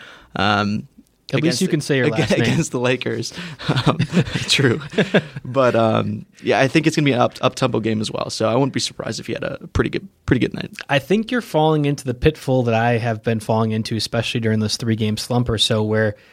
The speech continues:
Speaker 2: you look at the defense positioning tool, and again, the Kings allowed the most points to center spot, and you're saying, "Okay, great. Who's the Hawks center? I wanna use him." And then you look at Dwayne Dedmon's numbers, and you're like, "Ugh, whew." He's got one game over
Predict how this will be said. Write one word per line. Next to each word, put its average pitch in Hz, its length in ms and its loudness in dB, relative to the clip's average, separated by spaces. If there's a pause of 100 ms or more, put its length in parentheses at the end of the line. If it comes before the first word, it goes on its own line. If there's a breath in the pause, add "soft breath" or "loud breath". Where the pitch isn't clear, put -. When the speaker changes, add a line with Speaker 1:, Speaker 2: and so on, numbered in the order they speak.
(140 soft breath)
Speaker 2:
you 123 160 0
look 139 180 4
at 160 80 4
the 135 80 2
defense 127 340 2
positioning 120 420 0
tool, 127 160 0
and 120 80 4
again, 110 200 0
the 101 80 -4
Kings 127 280 0
allowed 110 280 0
the 113 100 0
most 117 300 0
points 113 300 -2
to 113 160 -6
center 110 300 -2
spot, 110 300 -4
and 113 100 -6
you're 113 60 -4
saying, 117 220 -2
"Okay, 170 280 2
great. 170 280 -4 (240 loud breath)
Who's 147 200 2
the 143 100 4
Hawks 156 260 0
center? 120 300 0 (160)
I 110 100 -2
wanna 127 160 4
use 170 220 6
him." 107 140 -4 (400 soft breath)
And 117 140 0
then 123 60 4
you 139 80 4
look 139 140 4
at 127 80 4
Dwayne 131 240 4
Dedmon's 131 340 2
numbers, 131 340 2
and 113 80 -6
you're 110 100 -4
like, 104 160 -6
"Ugh, 143 220 4 (240)
whew." 156 180 0 (500 soft breath)
He's 120 160 -4
got 113 200 0
one 123 420 2
game 156 420 4
over 139 400 4